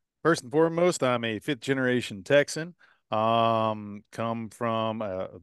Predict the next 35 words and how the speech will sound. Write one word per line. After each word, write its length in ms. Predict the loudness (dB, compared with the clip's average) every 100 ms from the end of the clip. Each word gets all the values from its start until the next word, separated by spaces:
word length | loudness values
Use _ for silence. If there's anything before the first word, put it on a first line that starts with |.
| _ -16
long 440 | -6 -2 0 0
line 200 | -2 -2
of 80 | 0
hardworking 480 | 2 2 0 -4 -4
folks, 440 | 0 2 0 -6
uh, 520 | -10 -6 -2 0 0 -2
kind 120 | -4 -4
of 80 |
born 200 | -2 -4
and 100 | -2
raised 320 | 0 0 0 -2
around 220 | -4 -6
the 80 | -10
Houston 480 | -8 -6 -6 -8
area. 500 | -4 -2 0 0 -2 -4 -18 _ _ _
Uh, 500 | -6 -2 -2 -2 -4 -8 _ -12
went 240 | -10 -10
to 460 | -8 -6 -4 -6 -8 _ _ _ _ -10
school 500 | -8 -2 2 4 4
up 120 | 4
in 120 | 0
Boston 480 | 0 0 0 -4 -10
for 100 | -10
college 560 | -4 2 4 4 2 -2
and 80 | -12
then 200 | -12 -4
came 260 | -2 0
back 220 | 2 2
to 80 | -2
Texas 420 | -2 -2 -2 -10
quick 220 | -4 -4 -2
as 80 |
I 60 | -6
could. 420 | -2 2 2 -2
Um, 640 | -6 -4 -2 -2 -4 -6